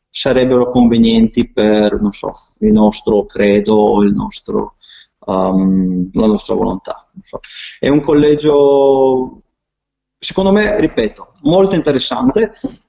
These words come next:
Eh, alcuni studenti si divertono, altri meno.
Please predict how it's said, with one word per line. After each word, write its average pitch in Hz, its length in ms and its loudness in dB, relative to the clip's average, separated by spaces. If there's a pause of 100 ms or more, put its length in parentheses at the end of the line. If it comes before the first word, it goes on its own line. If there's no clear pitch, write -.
(220)
Eh, 170 360 2
alcuni 170 340 2
studenti 185 1000 2
si - 140 -6
divertono, 135 600 -2 (760)
altri 156 320 0
meno. 113 300 0